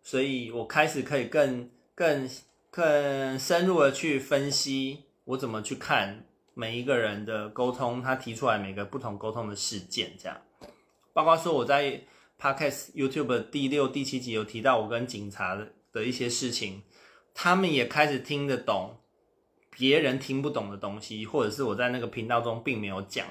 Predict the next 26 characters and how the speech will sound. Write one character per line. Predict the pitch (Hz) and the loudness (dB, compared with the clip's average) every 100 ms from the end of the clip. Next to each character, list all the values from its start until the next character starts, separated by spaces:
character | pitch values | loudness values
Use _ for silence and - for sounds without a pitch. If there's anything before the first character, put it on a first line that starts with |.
| 50 | -12
的， | - | -10
就 | 139 | -4
是 | 131 | 0
为 | 151 | 0
什 | 139 | 0
么 | 120 101 98 | -2 -4 -4
警 | 110 110 104 | -6 -8 -4
察 | 104 98 | -4 -2
会， | 123 113 110 - - - _ | -2 -2 -2 -8 -20 -20 _
呃， | 120 113 | -6 -4
我 | 110 | 0
跟 | 139 | 0
警 | 143 117 | 0 -2
察 | 117 | 0
有 | 104 101 | -2 -4
状 | 127 147 | 0 2
况 | 143 | 4
的 | 131 | 2
时 | 131 | 2
候 | |
他 | 131 | -2
们 | 120 | -2
会 | 117 120 | 0 0
放 | 120 110 | 0 -2
过 | 113 110 | 0 -2
我， | 98 71 - | -2 -6 -12